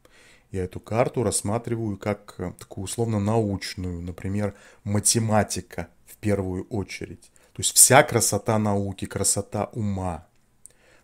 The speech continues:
научный склад ума. Но как Кроули, так и Робин приходят к такой трактовке, как наука, э, другими путями вообще.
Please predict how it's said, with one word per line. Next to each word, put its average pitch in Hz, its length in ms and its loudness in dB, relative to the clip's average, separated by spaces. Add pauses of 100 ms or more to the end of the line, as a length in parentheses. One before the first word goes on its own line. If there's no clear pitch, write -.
научный 101 600 2
склад 87 440 -12
ума. - 340 -14 (600)
Но 113 520 6 (380)
как - 320 0
Кроули, 135 600 6 (200)
так - 240 -4
и - 20 6
Робин 123 420 2
приходят 107 540 -2
к - 40 -20
такой 113 340 0
трактовке, 117 640 -2
как - 260 -2
наука, 113 720 -2
э, 101 260 -6
другими 110 680 0
путями 101 500 -4
вообще. 87 500 -14